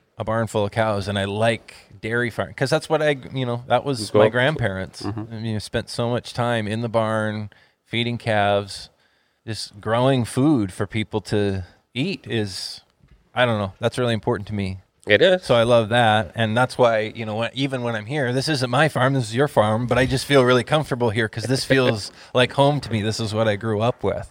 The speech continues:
Speaker 2: Yeah. Well, this is not my farm, but one day I will,
Speaker 1: Yeah.
Speaker 2: you know, make my, build my own farm.
Speaker 1: Right, for
Speaker 2: the,
Speaker 1: sure.
Speaker 2: the way I want it.
Speaker 1: For sure.
Speaker 2: So this is just like Jerry said, hey, we have to start somewhere.
Speaker 1: Yeah.
Speaker 2: And, uh,
Speaker 1: Exactly.
Speaker 2: we are here today,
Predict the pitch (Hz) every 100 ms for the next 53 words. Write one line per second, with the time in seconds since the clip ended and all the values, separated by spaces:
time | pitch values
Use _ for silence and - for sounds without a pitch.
0 | - 95 - - _ _ - 139 117 123
1 | 110 104 143 101 95 95 95 95 - -
2 | 110 127 101 101 98 101 139 104 95 -
3 | _ _ 113 101 104 104 104 98 92 -
4 | _ _ _ - 123 113 104 95 113 151
5 | 104 92 104 98 - 110 - 101 95 98
6 | 98 101 101 _ - 90 92 107 123 113
7 | - _ 104 - 110 98 90 _ _ -
8 | 101 104 101 - - _ - - 80 98
9 | 127 156 156 156 139 135 127 _ - 95
10 | 95 139 - - - - 147 143 160 _
11 | _ _ 92 85 - _ _ _ - -
12 | - - - - _ _ _ 101 95 92
13 | - 110 95 - 95 98 107 135 151 147
14 | - _ _ _ 120 127 147 170